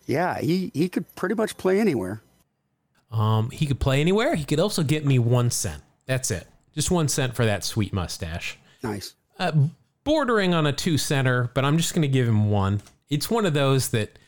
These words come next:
Speaker 2: you know, kind of starts to be a Fu Manchu, but doesn't go down the whole way. But he's, he's, it, it's trimmed nicely.
Speaker 1: Okay.
Speaker 2: This and it, boy, this guy's wearing almost the exact same facial hair.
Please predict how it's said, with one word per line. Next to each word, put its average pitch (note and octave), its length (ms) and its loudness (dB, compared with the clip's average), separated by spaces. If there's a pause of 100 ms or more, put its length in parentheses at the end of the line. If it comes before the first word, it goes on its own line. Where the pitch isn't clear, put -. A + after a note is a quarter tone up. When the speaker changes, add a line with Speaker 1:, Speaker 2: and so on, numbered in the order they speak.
(200)
Speaker 2:
you C3+ 100 0
know, A#2 160 4
kind D#3 380 0
of C3+ 100 2
starts - 440 -2
to C3 100 0
be A#2 180 0
a A2 40 0
Fu - 260 0
Manchu, A#2+ 600 2
but G#2 180 -4
doesn't A2+ 280 0
go G2+ 120 0
down G2 280 -2
the F2 60 -6
whole F#2 220 -6
way. D#2+ 340 -12
But - 140 -12 (720)
he's, F3 260 -8 (160)
he's, F#3 380 -2 (200)
it, - 280 -8
it's G3 280 -4 (300)
trimmed B2 480 0 (260)
nicely. G2+ 560 -6 (100)
Speaker 1:
Okay. A#2 280 -4 (480)
Speaker 2:
This F#3+ 300 0
and F3 220 2
it, E3 480 -4
boy, A#2 200 0
this G2+ 160 0
guy's A#2+ 260 0
wearing A2+ 360 2
almost A#2+ 420 0
the A2 120 2
exact G#2+ 600 -2
same G#2+ 600 0
facial G#2+ 500 -2
hair. G2 400 -2